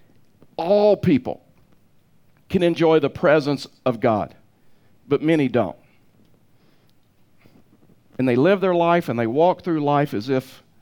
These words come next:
God is not there and God does not love them. As if their strength is their, their own and as if the, the s-, their solution only comes from themselves, only comes from within and not from above.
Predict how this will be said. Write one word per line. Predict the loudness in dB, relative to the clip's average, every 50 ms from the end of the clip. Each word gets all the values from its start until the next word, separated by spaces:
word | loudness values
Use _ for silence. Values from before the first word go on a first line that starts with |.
| _ _ _ _ _ _ _ _ _ _ -4
God | 0 2 2 2 2
is | 0 -2 -2
not | -4 -4 -4 -2
there | -2 0 0 0
and | -2 0
God | 0 -2 0 -2
does | -4 -6 -4
not | -6 -6 -6 -4
love | -2 -2 -2 -2 -4 -6
them. | -8 -8 -8 -10 -16 _ _ _ _ _ _ _ _ _ _ _ _ _ _ _ _ _
As | -2 -2 0 0
if | 0 0 0 -2 -2
their | -2 -2 0 -2
strength | -4 -6 -10 -8 -6 -4 -4 -4 -4 -6 -6
is | -6 -6 -6 -8 -4
their, | -2 0 0 0 0 -2 -4 -8 -14 -20 _ _ _ _
their | -4 -2 -2 -2 -2 -2
own | 0 0 0 0 0 -2 -2
and | -4 -6 -8 -10 -14 _ _ _ _ _ _ _ _ _ _ _ _ _ _ _ _ _ _ _ _ _ -2
as | -2 0
if | 0 -2 -2 -2
the, | -2 -4
the | -4 -4 -8 -10
s-, | -10 -8 -10 -12 -6 -4
their | -4 -4
solution | -4 -6 -8 -6 -2 -2 -2 -2 -2 -4 -6 -6 -4
only | -4 -4 -4 -4 -6
comes | -8 -6 -6 -4 -4 -4 -6 -8
from | -8 -8 -6 -6
themselves, | -6 -6 -8 -8 -12 -8 -6 -4 -4 -4 -4 -6 -8 -10 -6
only | -4 -2 -2 -2 -4
comes | -8 -8 -4 -4 -4 -4 -4 -6
from | -8 -8 -8 -8 -8 -6
within | -6 -6 -6 -6 -8 _ -2 0 0 0 0 -2
and | -4 -6 -4 -4
not | -2 -2 -2 -4 -6
from | -8 -8 -8 -8
above. | -8 -6 -6 -6 -6 -6 -8 -12